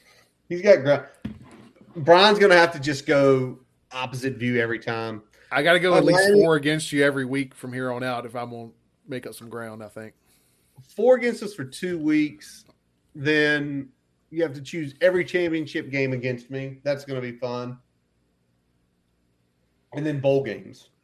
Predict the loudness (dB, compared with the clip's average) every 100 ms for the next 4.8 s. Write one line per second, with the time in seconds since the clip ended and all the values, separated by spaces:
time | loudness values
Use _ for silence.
0 | _ _ -20 _ -10 -6 -6 -4 -6 -6
1 | -6 -6 _ _ -2 -2 -4 -8 -10 -6
2 | -4 -4 -4 -6 -6 -10 -10 -8 -8 -12
3 | -8 -6 -6 -8 -16 -20 _ _ _ _
4 | _ _ -6 -4 -4 -6 -8